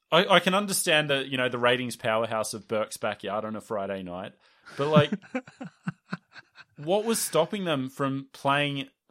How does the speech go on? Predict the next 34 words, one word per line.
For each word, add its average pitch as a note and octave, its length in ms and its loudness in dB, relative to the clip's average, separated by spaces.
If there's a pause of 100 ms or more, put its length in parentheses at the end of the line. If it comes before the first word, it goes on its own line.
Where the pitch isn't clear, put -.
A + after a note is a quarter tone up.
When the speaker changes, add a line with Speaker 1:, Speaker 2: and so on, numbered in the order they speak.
(160)
Speaker 1:
like, C3 200 0
a D3 40 -2
live C3+ 400 6
match B2+ 420 -4
on C3 100 -8
a B2 40 -8
Saturday B2 420 -4
afternoon? A#2 680 -6
Speaker 2:
Who D#3 120 6
dares C3 240 2
wins, D#3 340 2
what? D#3+ 200 -4 (180)
Speaker 1:
<laughs> A2+ 220 -8 (1900)
And D3+ 140 0
the D#3 80 4
other F#3+ 240 8
issue C3 320 -2
is G#2 240 -6
that A2 300 -2 (240)
Channel F3+ 320 4
Nine C#3 500 2
could C3+ 240 -6
play A2+ 280 -2
it, D3 200 -10
but B2 240 2 (840)
there's, C#3+ 440 0 (220)
you C3 120 0
know, B2+ 100 2
individual C3+ 840 -4 (120)
regional B2+ 480 -2
stations A2 760 -4 (360)
across B2+ 400 -2
the A#2+ 80 -10
country, G#2+ 640 -8